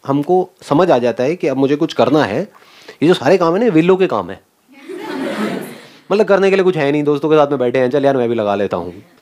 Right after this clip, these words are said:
तो मैं भी एक ज़माने में महाविल्ला था, करने धरने को कुछ नहीं था,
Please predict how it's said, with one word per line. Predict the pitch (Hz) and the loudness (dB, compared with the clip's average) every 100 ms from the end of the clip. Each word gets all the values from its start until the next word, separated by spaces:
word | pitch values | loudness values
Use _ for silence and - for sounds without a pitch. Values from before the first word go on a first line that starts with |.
| - | -8
तो | |
मैं | 127 156 185 | -2 2 2
भी | 196 226 | 2 2
एक | 208 170 | 2 2
ज़माने | 135 143 170 185 | 0 2 2 2
में | 185 185 - _ 156 | 2 0 -6 _ -4
महाविल्ला | 160 170 139 127 127 | 0 0 0 -2 -4
था, | 120 135 - _ _ - - - - - - | -4 -10 -10 _ _ -20 -18 -14 -10 -6 -2
करने | 160 170 170 | 0 2 2
धरने | 156 151 | 2 0
को | 156 | 0
कुछ | 151 190 180 | 0 -2 0
नहीं | 165 165 | 0 0
था, | 160 156 156 | -2 -2 -2